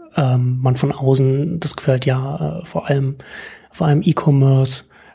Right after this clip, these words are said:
wird gemacht und so etwas. Und, und, äh, du ja tatsächlich gesagt hast jetzt so, das hat sich von der Aufteilung her bei den Startups hat es sich verschoben Richtung Service. Du hast ja vorhin schon gesagt, so Software as a Service, also Richtung auch,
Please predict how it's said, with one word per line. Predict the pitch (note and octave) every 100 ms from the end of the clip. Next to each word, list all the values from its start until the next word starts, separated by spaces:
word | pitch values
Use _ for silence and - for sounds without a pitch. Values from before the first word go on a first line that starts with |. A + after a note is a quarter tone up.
| -
wird | B2+ -
gemacht | B2+ B2 C#3+
und |
so | C3 B2+
etwas. | C3+ B2+
Und, | D3 C3+
und, | D#3 B2+ B2+ B3 G#3
äh, | C#3
du | C3 C3+
ja | C3+
tatsächlich | C3+ C3+ B2+
gesagt | C3 B2+ B2+
hast | C3 -
jetzt | B2+
so, | C3+ B2+
das | C3 B2+
hat | C3+
sich | C#3 - - - - -
von | C3+
der | C3+
Aufteilung | D3+ - C#3+ C3+ B2+
her | B2+
bei | B2+
den | B2+
Startups | - B2 B2+ -
hat | C#3 -
es |
sich | - -
verschoben | - - D3 C#3 C3+
Richtung | B2+ - B2
Service. | C3+ C3+ C3+
Du | B2+
hast | B2
ja | D3
vorhin | B2+
schon | C3+
gesagt, | B2+ B2+
so | B2+
Software | C3 - C#3
as | C3
a | B2+
Service, | C3+ C3+ C#3
also | - C3
Richtung | A#2+ -
auch, | C3+